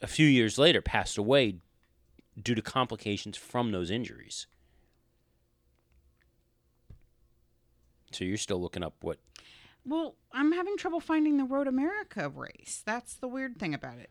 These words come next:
Speaker 1: It's the Kohler Grand Prix.
Speaker 2: Thank you, 'cause it was list-, you called it Road America, and I was looking for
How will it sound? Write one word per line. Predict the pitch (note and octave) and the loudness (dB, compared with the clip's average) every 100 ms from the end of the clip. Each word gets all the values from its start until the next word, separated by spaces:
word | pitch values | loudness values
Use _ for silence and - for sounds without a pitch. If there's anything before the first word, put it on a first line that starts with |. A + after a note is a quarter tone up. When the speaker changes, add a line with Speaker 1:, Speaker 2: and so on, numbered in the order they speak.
| - | -20
Speaker 1:
It's | - | -10
the | B2+ | -8
Kohler | - A#2 A2+ G#2+ | -4 -2 0 -2
Grand | F#2 F2+ E2+ | -4 -8 -10
Prix. | - - _ _ | -14 -20 _ _
Speaker 2:
Thank | C4+ C4+ C4 - | 2 2 2 -2
you, | G3 D#3+ C#3+ D#3 F3+ - | -6 -6 -6 -10 -18 -12
'cause | F3 | -8
it | F3 - | -8 -8
was | F3+ G3+ | -10 -10
list-, | F#3 - _ | -12 -14 _
you | F3+ G3+ | -10 -8
called | G3 - F#3+ E3 | -8 -4 -2 -2
it | - - - _ _ _ _ _ - | -8 -18 -20 _ _ _ _ _ -8
Road | D#3+ | -6
America, | D#3+ D#3+ D3 C#3+ B2+ G#2+ | -2 -2 -4 -6 -12 -10
and | - D3 C#3 C3+ - | -10 -8 -10 -12 -12
I | - | -12
was | A#2+ C#3+ | -12 -16
looking | C#3+ C#3 C3+ | -16 -16 -16
for | - C3 B2 | -14 -16 -16